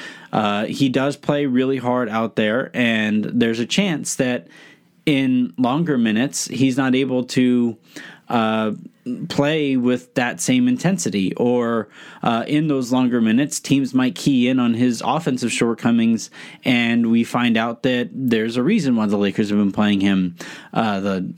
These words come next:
roughly eighteen minutes or twenty minutes a game that he's been playing so far this year. So, uh, that's gonna be the top storyline for the Lakers. If he's good,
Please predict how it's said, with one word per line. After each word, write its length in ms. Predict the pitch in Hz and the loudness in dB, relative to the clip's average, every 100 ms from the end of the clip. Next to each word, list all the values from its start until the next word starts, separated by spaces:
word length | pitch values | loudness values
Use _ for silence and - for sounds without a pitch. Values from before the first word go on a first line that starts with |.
| - | -2
roughly 440 | 127 110 - 107 | 0 0 0 -2
eighteen 440 | - 113 - 113 104 | 0 -2 0 2 4
minutes 340 | 101 98 - | 2 0 -2
or 80 | 101 | -4
twenty 300 | 87 107 104 | 0 0 2
minutes 280 | 101 98 87 | 2 0 -2
a 60 | |
game 240 | 98 104 95 | 0 2 2
that 140 | 95 | 0
he's 160 | 107 95 | 0 0
been 100 | 87 | -2
playing 300 | - 101 95 | 0 0 2
so 120 | 101 | -2
far 220 | - 90 | -2 -2
this 220 | 95 - | -2 -2
year. 180 | - - | -4 -4
So, 400 | - 120 110 101 - - - - - | -2 0 0 -2 -8 -18 -18 -20 -6
uh, 160 | - 117 | -2 -2
that's 300 | 113 156 175 | -2 -4 -2
gonna 160 | 190 175 | -2 0
be 80 | |
the 100 | 165 | -2
top 280 | 143 160 147 | -2 -4 -4
storyline 600 | - - 143 139 135 131 | -4 -2 0 0 0 -2
for 120 | - | 0
the 80 | 127 | 0
Lakers. 500 | 117 117 120 117 110 | 0 0 0 0 0
If 200 | 151 135 | -4 0
he's 180 | 131 117 | 2 2
good, 400 | - 175 214 | 0 0 0